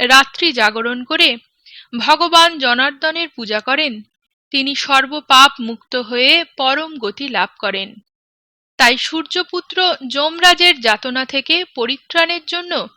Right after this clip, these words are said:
পরম যত্নে এই একাদশী ব্রত পালন করা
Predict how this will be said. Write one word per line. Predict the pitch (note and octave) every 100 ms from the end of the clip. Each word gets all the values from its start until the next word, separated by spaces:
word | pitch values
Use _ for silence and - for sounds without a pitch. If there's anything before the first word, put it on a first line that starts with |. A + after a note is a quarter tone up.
| _ _ _ _ _ -
পরম | D#4+ E4+ F4+ D#4+
যত্নে | A3+ A3 - C4 E4+ -
এই | - D4 F4+
একাদশী | D4+ A3+ A#3 A3+ - C#4+
ব্রত | G#3+ G#3 A3+ A3+
পালন | G#3 G3+ G#3+
করা | G#3+ C4+ D#4+